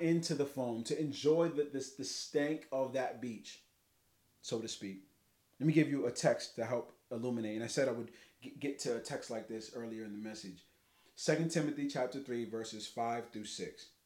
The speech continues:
It, it, this is how, uh, Paul describes these wolves. He says, "They are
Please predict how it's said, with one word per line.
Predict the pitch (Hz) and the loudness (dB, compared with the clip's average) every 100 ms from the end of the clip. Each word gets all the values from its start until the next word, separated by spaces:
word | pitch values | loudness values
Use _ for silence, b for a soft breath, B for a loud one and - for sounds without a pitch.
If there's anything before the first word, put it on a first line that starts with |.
| _ _ _ b b - | _ _ _ b b -2
It, | 131 147 | 0 2
it, | 131 | 0
this | 151 156 | 0 0
is | 160 | 4
how, | 147 143 - - 120 | 4 4 -2 -10 -4
uh, | 117 - - _ | -4 -4 -16 _
Paul | - 151 139 110 | 0 6 6 6
describes | 107 107 - 110 101 | 2 -2 0 0 -2
these | 104 98 | -8 -10
wolves. | 101 95 - | -8 -8 -8
He | |
says, | 127 127 113 | -4 -2 0
"They | 135 | 2
are | 123 | 2